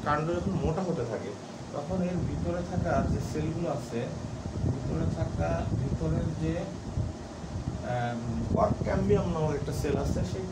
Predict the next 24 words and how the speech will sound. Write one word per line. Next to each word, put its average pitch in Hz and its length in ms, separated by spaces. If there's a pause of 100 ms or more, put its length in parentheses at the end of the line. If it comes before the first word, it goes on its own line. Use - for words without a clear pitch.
(120)
সেলটা - 300 (120)
ফেটে 165 200
যায়। - 160 (140)
ফেটে 156 260
যাওয়ার 165 260
পরে 127 280 (480)
এটা, 147 300
এখানে 160 380 (100)
লেন্টিসেলগুলো 165 680
উন্মুক্ত, 143 580
উন্মুক্ত 147 500
হয়। 101 120 (440)
লেন্টিসেলের 156 840
মাধ্যমে 156 560
উদ্ভিদ, 170 320
আম, 110 1000 (640)
লেন্টিকুলার 147 560 (120)
কোষেদনটা 113 500 (100)
করে 101 220
থাকে। 185 280 (460)
লেন্টিসেলের 156 580
মাধ্যমে 139 540
উদ্ভিদ 170 360 (440)
পানি 117 220